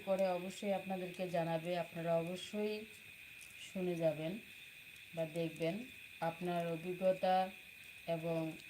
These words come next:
আপনি আপনার বন্ধুবান্ধবকে বলতে পারবেন যে, "অমুক জায়গায় আমি একটা কাজ করেছি, উপকার পেয়েছি,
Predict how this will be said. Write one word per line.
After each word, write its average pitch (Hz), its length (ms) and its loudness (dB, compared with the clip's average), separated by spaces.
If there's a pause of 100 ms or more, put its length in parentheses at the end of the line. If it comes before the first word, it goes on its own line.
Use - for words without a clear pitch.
(460)
আপনি 165 640 0 (300)
আপনার 165 380 -2
বন্ধুবান্ধবকে 165 920 -2 (440)
বলতে 180 340 -2
পারবেন 143 460 -2 (640)
যে, 175 80 -2
"অমুক 202 360 0
জায়গায় 170 420 4 (1000)
আমি 180 200 2
একটা 180 200 0
কাজ 180 240 2 (160)
করেছি, 202 440 -2 (160)
উপকার 180 400 0 (100)
পেয়েছি, 190 640 -4